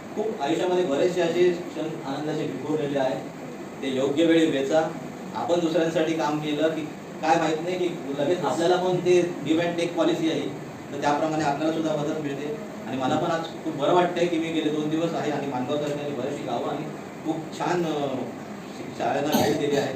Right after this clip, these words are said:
आणि महत्त्वाचं म्हणजे मला परत परत मी माणूस आहे, माझी कर्तव्य काय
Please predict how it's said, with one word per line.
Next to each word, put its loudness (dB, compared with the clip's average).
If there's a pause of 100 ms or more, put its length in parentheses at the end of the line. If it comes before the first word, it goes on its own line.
(440)
आणि -4
महत्त्वाचं 2
म्हणजे 0
मला 2
परत 2
परत 0
मी 0
माणूस 0
आहे, 0
माझी -4
कर्तव्य 0
काय -2